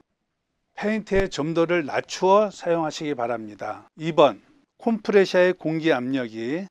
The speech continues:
매우 낮아서 나타나는 현상입니다. 공기 압력을 높여서 사용하시기 바랍니다. 삼 번, 패턴 조절기를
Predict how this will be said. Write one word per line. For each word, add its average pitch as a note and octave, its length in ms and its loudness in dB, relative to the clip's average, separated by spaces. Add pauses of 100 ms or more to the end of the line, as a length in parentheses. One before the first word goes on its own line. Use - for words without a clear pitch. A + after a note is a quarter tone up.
매우 F#3 400 6
낮아서 D#3 540 2
나타나는 C3 520 -6
현상입니다. G#2+ 880 -12 (140)
공기 F#3 340 0
압력을 C#3 840 -2
높여서 D#3+ 880 0
사용하시기 F3+ 680 0
바랍니다. G#2+ 720 -8 (160)
삼 F#3+ 260 -8
번, B2 220 -2 (180)
패턴 - 460 0
조절기를 B2+ 840 -2